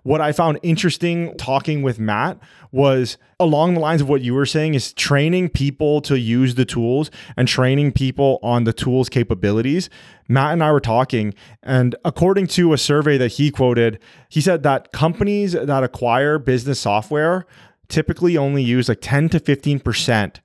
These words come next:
of the software's capabilities. And so from a career enablement perspective, like, from our own selfish perspective, that bodes to have a lot of opportunity. So what do I mean by that? Well, if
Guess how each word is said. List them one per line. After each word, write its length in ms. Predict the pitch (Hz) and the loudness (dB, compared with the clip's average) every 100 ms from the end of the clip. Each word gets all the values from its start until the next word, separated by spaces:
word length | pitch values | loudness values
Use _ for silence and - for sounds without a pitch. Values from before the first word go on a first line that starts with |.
| _ - _ _ | _ -20 _ _
of 560 | - 135 123 117 104 - _ _ - | 0 2 2 2 -2 -8 _ _ -4
the 460 | 123 131 123 117 - _ - | 0 2 2 0 -4 _ -6
software's 560 | - 131 123 131 110 | 0 0 2 0 0
capabilities. 760 | - 113 104 98 95 85 58 - - - | 0 -2 0 -2 -4 -6 -12 -16 -20 -6
And 140 | 123 | -4
so 380 | 127 151 135 117 - | 0 2 2 0 -2
from 220 | 170 156 | -2 -2
a 40 | |
career 720 | 131 - - 151 139 147 175 - | -4 -8 -2 0 4 4 4 2
enablement 800 | 143 123 110 113 160 175 196 - _ | 0 2 0 0 0 0 -2 -4 _
perspective, 580 | - 165 175 170 208 190 | -2 0 -2 0 0 0
like, 140 | 120 | -2
from 240 | - 147 131 | 0 -2 -2
our 380 | 127 127 147 147 | -2 2 2 2
own 300 | 147 139 139 | 0 0 0
selfish 560 | - 123 120 - 147 - | 0 0 0 2 -2 0
perspective, 680 | 131 - 120 123 180 214 - - - | -2 0 -2 0 0 0 -2 -16 -4
that 320 | 151 170 143 | -2 -2 0
bodes 380 | 127 143 170 - | 2 4 2 0
to 80 | |
have 220 | 143 131 127 | -2 0 0
a 60 | |
lot 440 | 101 101 107 123 - | 0 0 0 0 -2
of 120 | 120 | -4
opportunity. 640 | 110 117 - 107 92 76 - - - - | -4 -4 -4 -6 -6 -10 -16 -20 -20 -18
So 180 | - 170 | -4 0
what 100 | 170 | 2
do 60 | 196 | 2
I 120 | 160 | 2
mean 260 | 123 147 | 2 0
by 160 | 113 90 | 0 -2
that? 220 | 76 - - _ _ _ | -6 -12 -18 _ _ _
Well, 420 | - 135 151 170 - _ _ _ _ | 0 2 2 -2 -8 _ _ _ _
if 340 | 185 180 - | 2 2 -2